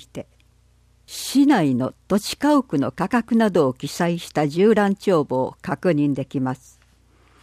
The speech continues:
ただし、縦覧帳簿を複写して交付することはできません。期間は四月一日火曜日から六月二日月曜日午前八時四十五分から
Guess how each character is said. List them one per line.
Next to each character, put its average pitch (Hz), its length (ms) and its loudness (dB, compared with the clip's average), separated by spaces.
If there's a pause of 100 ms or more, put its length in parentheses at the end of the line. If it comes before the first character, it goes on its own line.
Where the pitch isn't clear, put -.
(460)
た 190 140 0
だ 156 120 0
し、 - 220 -16 (260)
縦 247 240 4
覧 269 200 4
帳 240 280 0
簿 139 180 -2
を 131 60 -4
複 - 320 -6
写 247 220 -2
し - 160 -16
て - 200 -2
交 196 220 0
付 196 120 -4
す 196 200 -6
る 190 80 0
こ 180 140 -6
と 175 100 0
は 131 140 -2
で 127 100 -6
き - 140 -8
ま 139 140 -6
せ - 180 -6
ん。 127 100 -12 (1300)
期 262 160 -2
間 202 300 0
は 127 120 -4 (360)
四 - 200 -2
月 254 300 2
一 226 340 -2
日 - 300 -6
火 185 140 0
曜 202 220 2
日 127 160 -6
か - 140 -12
ら 120 160 -12 (640)
六 202 280 2
月 254 280 -2
二 - 280 -6
日 170 140 -2
月 170 380 -4
曜 160 240 0
日 - 180 -18 (380)
午 220 180 4
前 147 200 2
八 - 360 -2
時 214 180 -4
四 214 200 0
十 185 240 -4
五 170 120 -2
分 156 280 -4
か 127 160 -8
ら - 160 -10